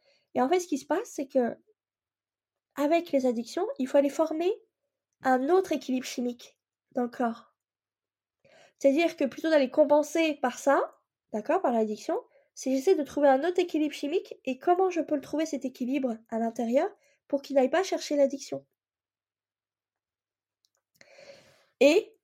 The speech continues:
avoir quand même ce sentiment de bien-être, et pas que ça aille jusqu'au li-,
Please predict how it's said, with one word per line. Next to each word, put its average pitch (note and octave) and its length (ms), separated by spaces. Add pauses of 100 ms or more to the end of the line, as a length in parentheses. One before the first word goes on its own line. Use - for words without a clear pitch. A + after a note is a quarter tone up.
(180)
avoir C4+ 300
quand E4+ 120
même G4+ 140
ce F#4+ 140
sentiment D4 360
de C4+ 80
bien-être, A#3 540 (1000)
et A#3+ 100
pas E4 260
que F4+ 100
ça C#4+ 140
aille D#4+ 120
jusqu'au D#4 260
li-, C#4 120